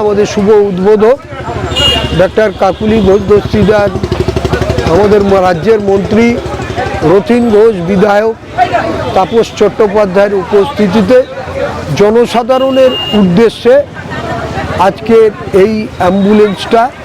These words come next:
শুভ সূচনা করেছে। আমি তার জন্য এই যে প্রচণ্ড বৃষ্টিতে, প্রতিকূল আবহাওয়ার মধ্যে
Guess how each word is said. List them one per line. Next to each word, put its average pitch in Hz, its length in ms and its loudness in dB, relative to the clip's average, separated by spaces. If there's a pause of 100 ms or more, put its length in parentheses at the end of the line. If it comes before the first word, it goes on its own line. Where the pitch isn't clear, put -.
(680)
শুভ 190 180 2 (280)
সূচনা 208 440 2 (200)
করেছে। 202 360 2 (1120)
আমি 196 200 2 (240)
তার 185 160 0 (120)
জন্য 233 220 2 (1200)
এই 240 80 4 (100)
যে 262 120 4 (1300)
প্রচণ্ড 254 520 0 (220)
বৃষ্টিতে, 233 580 2 (840)
প্রতিকূল 254 540 2 (180)
আবহাওয়ার 233 480 4 (960)
মধ্যে 208 300 2